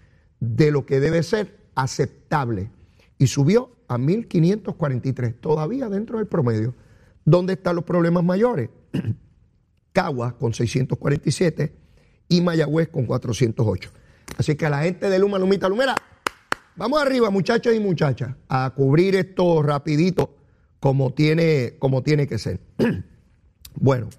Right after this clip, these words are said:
disculpen, la garganta no me ayuda mucho. Saben que está el polvo del Sahara a todo tren. Y los que padecemos de, de los sistemas respiratorios y sinusitis, esto, esto es complicado. Dice, "Mire, aunque me tome el té de lagartijo culeco,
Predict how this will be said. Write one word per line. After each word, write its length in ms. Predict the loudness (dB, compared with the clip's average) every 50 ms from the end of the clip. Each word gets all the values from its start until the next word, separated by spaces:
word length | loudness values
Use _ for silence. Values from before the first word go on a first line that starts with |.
| _ _ _ _ _ _ _ -4 -2
disculpen, 580 | -2 -2 0 0 -2 0 0 -2 -2 -2 -4 -10 _ _ _ -6
la 120 | -4 -4
garganta 440 | -2 -4 -4 -2 -4 -4 -2 -4 -4
no 100 | -2 -2
me 100 | -2 0
ayuda 220 | 0 0 0 0
mucho. 380 | 0 0 -2 -2 -4 -8 -12 -12 -14 -20 _ _ _
Saben 300 | _ -8 -4 -2 -2 -2
que 80 | -2 -4
está 200 | -6 -4 -2 -2
el 200 | 0 0 -2 -4
polvo 400 | -6 -4 -2 0 0 0 0 0
del 120 | 0 0
Sahara 540 | 0 -2 -4 -2 -2 -2 -2 -4 -6 -6 -6
a 140 | -6 -6 -4
todo 180 | -2 -2 -2 -2
tren. 340 | 0 -2 -2 0 -2 -4 -8 -10 -20 _ _ _ _ -20 -20 _ _ _ 2
Y 260 | 2 2 2 2 0
los 160 | -2 -2 -2 0
que 100 | -2 -4
padecemos 720 | -2 -2 -2 0 0 0 0 0 0 0 0 0 2 2
de, 320 | 4 4 6 4 4 4
de 100 | 2 2
los 160 | 2 2 0
sistemas 460 | 0 -2 -4 0 0 0 0 2 0
respiratorios 960 | 0 0 0 0 0 0 2 0 -2 0 0 0 2 2 2 4 2 2 2 0
y 40 | 0
sinusitis, 640 | 0 2 2 2 0 0 0 -2 -2 0 0 -2
esto, 160 | -2 0 -2
esto 200 | -4 -4 -2 -4
es 60 | -4 -2
complicado. 420 | -2 -6 -2 -2 0 0 0 -2
Dice, 160 | -4 -10 -14 -20 -20 -20 -20 -20 -10 0
"Mire, 280 | 2 4 4 4 2 -2
aunque 300 | -2 -4 -2 0 0 0
me 140 | 0 0 -4
tome 320 | 0 0 0 2 2 0
el 120 | 0 0 0
té 180 | -2 0 0
de 80 | 2 0
lagartijo 580 | 0 0 0 -2 -2 0 2 4 4 4 2
culeco, 540 | -2 -4 -2 0 0 0 0 0 -2 -2 -2